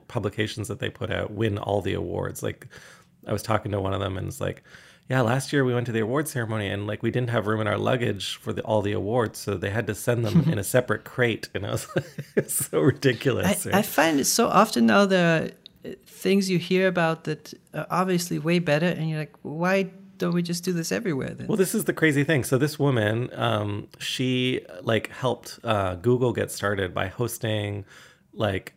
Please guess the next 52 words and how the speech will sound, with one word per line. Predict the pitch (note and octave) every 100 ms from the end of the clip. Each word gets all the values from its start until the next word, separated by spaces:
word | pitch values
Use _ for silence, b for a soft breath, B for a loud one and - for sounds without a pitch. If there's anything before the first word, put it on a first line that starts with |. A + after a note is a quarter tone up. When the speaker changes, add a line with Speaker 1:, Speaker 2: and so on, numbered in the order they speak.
| -
Speaker 1:
uh, | G2 G2
Larry | G#2 A2 A2+ A2 A2
and | G2
Sergey | - G#2+ G#2 G2+
in | G#2
her | F2+ G#2
garage, | G2 F2+ G#2+ G2+ G2 G#2 B2 - - -
and | A2+ G2+
her | A2+
daughter | A2 G#2+ A#2+
ended | A2 G#2+
up | G2 G2+
marrying | G2 G#2 A#2+ G#2 F#2
Sergey | - F#2 E2+ F#2 F#2+ -
<laughs> | - -
Brin. | C#3+ - A2 - D3 B B B B -
Her | C3+
daughter, | B2+ A#2+ C3+
Speaker 2:
Is | A#2
she | G#2+
Speaker 1:
by | G#2+
Speaker 2:
the | G3+
Speaker 1:
the | A3+
Speaker 2:
YouTube, | A#3+ G3+ E3+ F3
uh, | D#3+
C | D#3 E3 D3
E | C#3+
O | C#3
guy, | C#3
uh, | C#3 C#3 C3
woman? |
Speaker 1:
So, | C3+ C3+ B2+ - -
so | - B2+
her | G#2 C3 C3 B2+
daughter | A#2+ A#2+ B2 B2
is | - A2+ G2
the | G2+
C | G2+ - A#2+
E |
O |
of | B2
YouTube, | G#2 A2 B2 A#2+
but | G#2+
her | F#2+ A2
other | A#2+ B2+
daughter | G#2 G2+ G2+
is | -
the | -
Speaker 2:
Yeah. |
Speaker 1:
one | G#2+
who | F#2+
married, | G#2 G#2 G2+ G2+ F#2